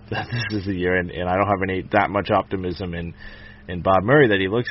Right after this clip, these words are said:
at it and says, "Okay, this is the year. You know, Adam Henrique, you gotta go. Silfverberg, you gotta go."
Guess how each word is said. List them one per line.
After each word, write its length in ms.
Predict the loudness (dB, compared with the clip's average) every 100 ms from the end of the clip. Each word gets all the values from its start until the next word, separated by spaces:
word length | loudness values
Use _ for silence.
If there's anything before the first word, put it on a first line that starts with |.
| 0
at 100 | -2
it 20 |
and 120 | -4
says, 200 | -8 -8
"Okay, 280 | -8 -10 -8
this 220 | -8 -8
is 100 | -12
the 80 | -12
year. 380 | -10 -8 -10 -12 -18 -20
You 80 | -16
know, 100 | -10
Adam 240 | -6 -6 -8
Henrique, 420 | -10 -10 -12 -14
you 80 | -12
gotta 160 | -10
go. 240 | -10 -10 -12 -18 -20 -20 -20 -20 -20 -20 -10
Silfverberg, 420 | -8 -8 -10 -10
you 100 | -12
gotta 200 | -12 -12
go." 320 | -10 -10 -10